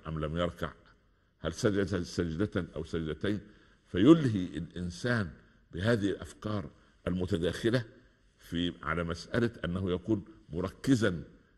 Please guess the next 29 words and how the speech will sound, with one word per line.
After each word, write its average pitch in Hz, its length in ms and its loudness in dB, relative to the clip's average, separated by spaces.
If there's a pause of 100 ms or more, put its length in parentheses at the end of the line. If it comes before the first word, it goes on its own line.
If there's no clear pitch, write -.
(180)
آه، 71 160 -2
و-، 76 300 -2
و-، - 20 -4
و-، 73 580 -4
وخاشعا 82 760 -2 (360)
بين 80 200 0
يدي 95 300 4
الله 92 240 0 (260)
سبحانه 85 360 -6
وتعالى، 92 480 -2 (400)
وهو 85 540 2
الذي 90 480 2 (260)
يعلم 82 440 0 (420)
أنه، 82 500 -4 (280)
آه، 71 640 -4
يعني 73 360 -2
ليس 95 260 2
لابن 78 260 -4
آدم 82 460 -2
من 73 100 -6
صلاته 82 640 -2 (340)
إلا 87 260 -2
ما 85 260 -4 (360)
عقل 82 480 -4
منها 73 420 -6
أو 65 120 -6
ل-، 80 200 -4
إلا 73 400 -6
ما، 82 320 -4